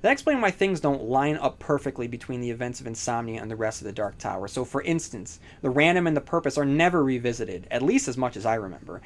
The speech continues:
Atropos, Clotho, Lachesis, major players in the war with the Crimson King, are never seen again.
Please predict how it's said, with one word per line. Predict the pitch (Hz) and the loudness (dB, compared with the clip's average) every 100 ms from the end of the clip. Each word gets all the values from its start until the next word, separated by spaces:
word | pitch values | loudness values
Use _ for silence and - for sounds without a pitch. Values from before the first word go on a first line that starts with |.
| - - | -6 0
Atropos, | 135 - 139 127 | 0 2 -2 -2
Clotho, | - 127 120 120 117 | 0 -2 0 -4 -2
Lachesis, | 127 - 117 107 - - | -4 -4 -8 -10 -10 0
major | 147 196 208 190 | 6 8 8 4
players | - 160 147 123 113 | 4 6 6 4 0
in | - | -4
the | 123 | -4
war | 120 135 143 | 2 4 4
with | 131 | 2
the | 131 | -4
Crimson | - 135 123 117 | -8 -6 -6 -8
King, | 120 110 | -6 -4
are | 120 | -2
never | 120 123 123 | 4 4 4
seen | 110 117 107 | -2 -8 -10
again. | 101 90 87 | -10 -12 -12